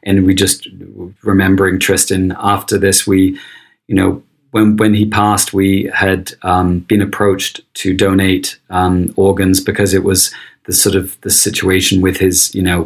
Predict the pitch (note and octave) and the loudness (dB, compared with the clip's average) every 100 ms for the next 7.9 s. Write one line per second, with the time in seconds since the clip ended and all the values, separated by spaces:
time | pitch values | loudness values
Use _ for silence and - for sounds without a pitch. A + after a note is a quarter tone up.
0 | - - F2+ - F#2 F#2 F#2 F2+ F2 E2 | -6 -4 -2 0 0 0 0 0 0 -2
1 | F#2+ F#2+ F#2 F#2+ A#2 G#2 F2 G2 F#2+ F#2+ | 0 2 2 2 2 2 0 0 0 0
2 | - - - _ _ G2+ G#2 G2 F#2+ - | -6 -18 -20 _ _ -2 0 2 0 0
3 | G2 F2+ G2+ G2 G2 F#2 F#2 G2 - G2 | -2 0 0 0 0 0 0 -2 0 2
4 | G2+ F#2+ F#2+ F#2+ G#2+ G#2 F#2+ F#2 F#2 - | 2 2 0 0 2 2 0 0 0 0
5 | F#2+ F#2 G2 G2 F#2 G2+ F#2+ G#2 F#2+ F#2 | 0 2 0 0 0 -2 -2 0 0 0
6 | F2+ - - _ - G2 F#2+ G#2 G2 F#2 | -4 -6 -16 _ -6 -2 0 0 0 0
7 | F#2 F#2+ - G2+ F#2+ F#2 G2 F2+ | -4 -2 -4 0 0 2 0 0